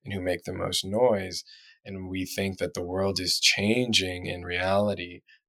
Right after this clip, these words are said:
because of that. And to be fair, it's starting to happen, which <laughs> is a whole nother layer of the problem, that sometimes a handful of people online can make real change, uh, offline, which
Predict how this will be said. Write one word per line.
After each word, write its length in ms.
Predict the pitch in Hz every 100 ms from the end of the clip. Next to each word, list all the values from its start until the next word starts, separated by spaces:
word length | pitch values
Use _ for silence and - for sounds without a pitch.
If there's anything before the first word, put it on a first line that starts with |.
| -
because 320 | 107 117 151
of 100 | 127
that. 200 | 101 101
And 100 | 104
to 80 | 98
be 120 | 104
fair, 400 | 98 - 127 117
it's 240 | 101 101 -
starting 400 | 104 107 107 95
to 80 | - -
happen, 560 | 110 170 214 95 87 95
which 260 | 95 - - - -
<laughs> 240 | - -
is 120 | - 98
a 100 | 98
whole 220 | 113 123
nother 340 | - - 110
layer 300 | 98 101 104
of 140 | 92 90
the 120 | 90
problem, 600 | - 95 117 107 95 90
that 180 | 90 - _ - -
sometimes 500 | - 110 98 92 92 95
a 140 | 104
handful 540 | - 107 110 104 101 92
of 100 | -
people 320 | 101 98 92
online 480 | 87 87 95 104 98
can 180 | 92 90
make 220 | 90 - _ _ _
real 440 | 98 92 98 98 92
change, 600 | - 95 95 92 87 - - - _ _ -
uh, 360 | 92 87 82 - _ _ -
offline, 640 | 98 147 - 98 90 90
which 380 | 87 85 - -